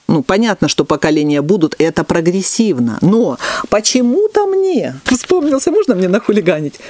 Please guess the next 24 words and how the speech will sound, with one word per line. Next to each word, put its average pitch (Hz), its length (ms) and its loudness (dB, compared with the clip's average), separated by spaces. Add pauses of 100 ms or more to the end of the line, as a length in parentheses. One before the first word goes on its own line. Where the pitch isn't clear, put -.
(120)
Вспомнить 233 460 0
Льва 180 180 2
Толстого 139 500 -2 (260)
и 180 120 2
"Войну 156 260 0
и 151 100 0
мир". 135 220 -2 (480)
И 180 60 2
мне, 208 180 2 (640)
я, 202 400 0
значит, 190 460 0
готовлюсь, 208 560 -2
вот 170 100 -8
читаю, 202 420 0
читаю, 196 360 -2
читаю, 254 340 0
потом 202 300 0
думаю, 196 260 0
что - 460 -4
же 285 120 0
мне 262 240 0
так 226 220 -4
хочется, 220 580 -2 (640)
э, - 140 2